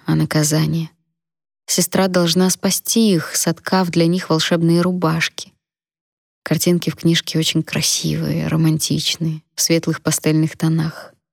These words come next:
Крылья лебедей по краям серебристые и золотистые.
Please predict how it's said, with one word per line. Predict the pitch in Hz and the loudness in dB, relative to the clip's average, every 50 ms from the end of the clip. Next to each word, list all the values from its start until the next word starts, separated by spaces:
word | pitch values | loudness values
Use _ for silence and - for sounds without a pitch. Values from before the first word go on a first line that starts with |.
| _ _ _ _ _ _ _ _ | _ _ _ _ _ _ _ _
Крылья | - - 202 214 208 196 190 190 | -2 2 2 4 4 4 4 4
лебедей | 180 175 165 180 156 170 196 220 | 4 4 2 2 2 2 2 0
по | - - | 0 -4
краям | - - 165 160 156 165 151 160 156 147 139 | -2 0 2 2 4 4 2 0 0 -2 -2
серебристые | - - - - 160 160 147 160 160 160 - - - - 156 151 160 151 151 | -2 -2 0 2 0 2 2 2 0 0 0 -2 -2 -2 0 0 2 2 2
и | 147 | 2
золотистые. | 156 160 151 160 160 - - - 160 156 - - - - 175 165 | 2 2 2 2 2 0 0 -4 -4 -4 -6 -6 -8 -8 -8 -8